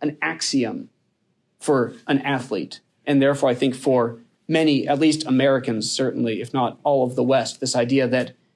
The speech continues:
things are earned, not given, and that it's weak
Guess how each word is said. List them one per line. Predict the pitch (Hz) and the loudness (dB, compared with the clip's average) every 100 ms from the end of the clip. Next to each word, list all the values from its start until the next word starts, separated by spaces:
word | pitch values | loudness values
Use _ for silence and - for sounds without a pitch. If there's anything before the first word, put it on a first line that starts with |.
| _ - | _ 0
things | 175 | 4
are | 151 - | 4 2
earned, | 165 151 131 123 | 2 4 2 2
not | 135 131 139 | 2 0 -2
given, | 131 117 107 - _ _ _ _ _ _ - | -2 -2 -6 -12 _ _ _ _ _ _ -2
and | 156 | 0
that | 139 | 0
it's | 113 | -2
weak | 123 147 190 - - - | -2 0 0 -4 -10 -18